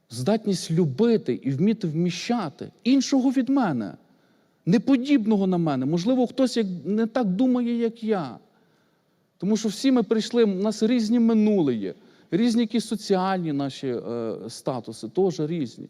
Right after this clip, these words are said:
Но любов, яка повинна об'єднувати нас всіх. Оце дуже важливо. Наступна сила, ц-, в чому полягає сила церкви, друзі, це є святість.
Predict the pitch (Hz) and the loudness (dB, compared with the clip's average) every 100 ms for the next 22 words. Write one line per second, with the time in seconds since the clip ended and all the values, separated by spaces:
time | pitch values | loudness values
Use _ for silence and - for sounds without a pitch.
0 | _ _ _ _ _ _ _ _ - 151 | _ _ _ _ _ _ _ _ -2 2
1 | 170 147 165 165 131 139 139 143 143 139 | 2 0 2 2 0 -6 -10 -6 -2 0
2 | 135 127 131 127 110 110 110 107 107 - | 0 0 0 0 0 -6 -6 -10 -10 -12
3 | - - - _ _ _ - - 135 131 | -12 -14 -18 _ _ _ -8 -4 -2 -2
4 | 117 117 110 110 107 - _ _ _ _ | -4 -6 -4 -4 -4 -6 _ _ _ _
5 | _ _ _ _ _ - - _ 151 160 | _ _ _ _ _ -20 -20 _ -2 0
6 | 240 190 160 - 196 165 - - - 170 | -2 0 0 2 2 2 0 -8 -4 0
7 | 156 147 160 160 143 - 151 135 - 160 | 2 2 2 2 0 0 0 0 0 -2
8 | 143 135 131 143 127 - 143 123 120 - | -2 -4 -2 -4 -4 -6 -2 -2 -4 -6
9 | 139 135 107 - 87 - - | -2 -2 -2 -8 -16 -18 -20